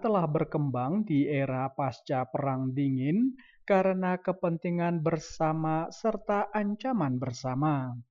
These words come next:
Secara khusus, kebijakan dan tindakan Amerika Serikat di kawasan Indo-Pasifik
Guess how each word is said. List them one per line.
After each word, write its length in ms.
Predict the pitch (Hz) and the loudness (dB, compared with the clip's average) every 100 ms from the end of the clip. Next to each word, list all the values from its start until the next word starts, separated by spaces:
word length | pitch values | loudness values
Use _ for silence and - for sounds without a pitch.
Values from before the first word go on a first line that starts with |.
| _ _ _ _ _ _ _ _ _ | _ _ _ _ _ _ _ _ _
Secara 480 | - 135 139 127 123 | -6 -4 -2 -4 -4
khusus, 800 | - 123 - 139 156 202 233 - | -6 -8 -2 0 4 4 2 -2
kebijakan 960 | 139 127 120 131 120 - 127 147 226 | -2 -2 -4 -4 -6 -6 -4 -2 0
dan 240 | 220 135 131 | 0 0 -2
tindakan 480 | 131 127 127 131 143 | -4 -2 -4 -6 -4
Amerika 560 | 202 139 131 123 131 123 | -2 -2 -2 -6 -6 -6
Serikat 480 | 143 131 120 131 123 | -6 -6 -6 -6 -6
di 240 | 127 139 - | -6 -6 -4
kawasan 560 | 160 123 123 - 123 143 | -6 -4 -8 -8 -8 -4
Indo-Pasifik 1040 | 185 139 127 117 151 - 123 - 135 185 | -2 -2 -2 -2 -4 -4 -8 -2 -2 -2